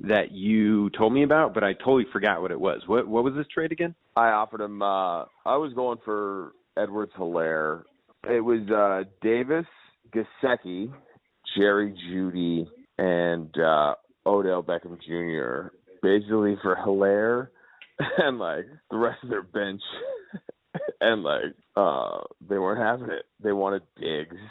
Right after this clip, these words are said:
Speaker 2: They wanted McLaurin and Diggs and, like, nothing else. It was crazy. It was crazy. <laughs> And then Edward-Helaire went on, uh,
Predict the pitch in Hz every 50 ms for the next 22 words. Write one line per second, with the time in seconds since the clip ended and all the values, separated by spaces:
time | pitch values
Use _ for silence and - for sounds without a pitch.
0 | - - 82 - _ _ - 92 98 95 92 92 95 92 - 90 87 90 95 95
1 | 98 98 95 73 69 95 98 92 92 - 82 87 87 87 85 87 90 - - -
2 | - - 82 80 76 76 78 85 92 - _ - _ _ _ _ - 104 104 95
3 | - - 92 87 85 82 87 - - - 98 92 95 98 - - - - 104 92
4 | 92 95 85 78 78 76 87 95 - _ _ _ _ - _ - - - 92 -
5 | - 113 113 113 117 117 117 117 - - 202 185 156 147 - - 135 117 135 147
6 | 131 175 151 123 113 117 135 127 123 123 123 113 110 110 110 110 107 107 107 110
7 | 113 135 226